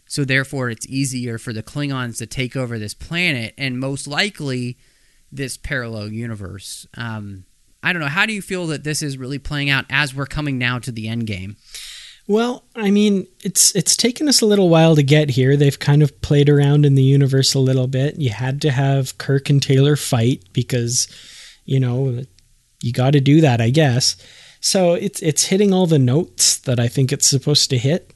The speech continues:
Speaker 2: but I'm, I'm still just not really on board with this. Um, it's, it's interesting. It's kinda cool to see the two universes together, but again, the story just isn't really that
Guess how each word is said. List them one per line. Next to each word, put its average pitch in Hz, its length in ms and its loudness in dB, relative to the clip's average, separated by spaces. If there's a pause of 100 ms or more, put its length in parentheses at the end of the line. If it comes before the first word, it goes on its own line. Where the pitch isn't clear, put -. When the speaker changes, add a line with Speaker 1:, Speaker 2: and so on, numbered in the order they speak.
(140)
Speaker 2:
but 139 320 -4
I'm, 151 300 -4
I'm 147 180 -2
still 233 600 -6
just - 320 -4 (260)
not 165 380 -2 (100)
really 156 480 0
on 151 280 0
board 147 280 2
with 139 220 -2
this. - 320 -8 (400)
Um, 117 540 -6 (500)
it's, - 480 -2
it's - 220 -4
interesting. 160 800 0
It's - 440 -4 (460)
kinda 131 380 -4
cool 151 340 -2
to 156 100 -2
see 147 220 0
the 139 100 -2
two 139 160 -2
universes 139 680 0
together, 143 460 0
but 139 300 -4 (960)
again, 175 360 2
the 170 80 4
story 180 420 4
just 156 320 2
isn't 143 460 2
really 135 840 2 (220)
that 131 360 -4